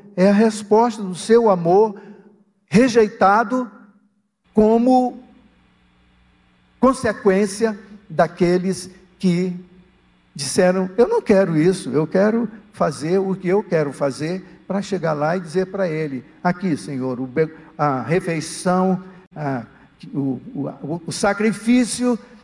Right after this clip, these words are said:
que eu preparei pra ti foi esse aqui.'" Mas Deus disse: Não, mas não é isso que eu quero, eu queria era esse aqui, é o cordeiro que eu quero,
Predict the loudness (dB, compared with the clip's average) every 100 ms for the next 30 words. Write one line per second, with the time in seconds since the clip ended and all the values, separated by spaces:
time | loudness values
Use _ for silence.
0 | _ -2 -2 0 -2 0 0 0 0 -2
1 | -4 -4 -4 -2 0 0 -2 -10 -10 -8
2 | -8 -10 _ _ _ -16 -12 -10 -10 -12
3 | -8 -6 -6 -4 -4 -6 -8 -12 -14 -10
4 | -6 -6 -6 -8 -12 -14 -10 -6 -6 -8
5 | -10 -4 -4 -6 -14 -16 -16 -14 -16 _
6 | _ -12 -10 -6 -4 -4 -4 -4 -2 -4
7 | -10 -14 -16 -14 -14 -14